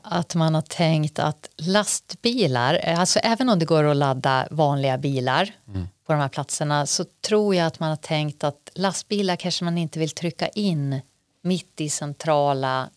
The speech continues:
Speaker 1: orterna, utan att det är viktigare att man kan parkera på ett smidigt och bra sätt. Man vill ju säkert gärna kunna gå på toa i närheten, köpa något litet och fika, men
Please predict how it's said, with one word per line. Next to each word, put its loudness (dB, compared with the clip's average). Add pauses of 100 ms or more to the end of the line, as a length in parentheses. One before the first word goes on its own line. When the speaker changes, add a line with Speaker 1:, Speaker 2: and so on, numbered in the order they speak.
(200)
Speaker 1:
orterna, -2
utan 0
att -4
det 0
är 0
viktigare 0
att -6
man -6
kan -6 (540)
parkera 2
på -4
ett 0
smidigt -2
och -8
bra 4
sätt. -2 (280)
Man -2 (420)
vill -4
ju -4
säkert -6
gärna -4
kunna -8
gå -8
på -8
toa -2
i -4
närheten, -2 (600)
köpa -2
något -4
litet -6
och -8
fika, -2
men -8